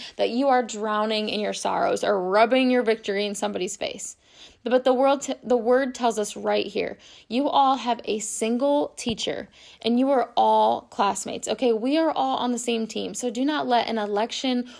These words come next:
or a pandemic divide up you and the ones that you love and even the ones you don't love right now, because that is exactly what the enemy wants.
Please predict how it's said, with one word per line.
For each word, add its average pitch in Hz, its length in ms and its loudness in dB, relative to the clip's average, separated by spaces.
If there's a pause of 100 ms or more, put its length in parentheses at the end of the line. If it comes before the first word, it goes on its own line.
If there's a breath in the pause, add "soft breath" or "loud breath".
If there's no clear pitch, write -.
or - 120 -4
a - 60 -2
pandemic 240 800 0 (300 loud breath)
divide 220 340 4
up 208 160 2
you 240 240 0
and 240 140 2
the - 20 0
ones 214 240 -2
that - 100 -6
you 214 120 -2
love 202 240 0
and 226 100 -4
even 302 180 2
the 370 120 2
ones 339 180 0
you 294 80 4
don't 233 260 2
love 214 160 -2
right 190 140 -4
now, - 240 -8
because 233 300 -4
that 247 220 -2
is 285 180 -4
exactly 226 680 -4
what 226 160 -6
the 226 120 -6
enemy 214 280 -6
wants. - 480 -10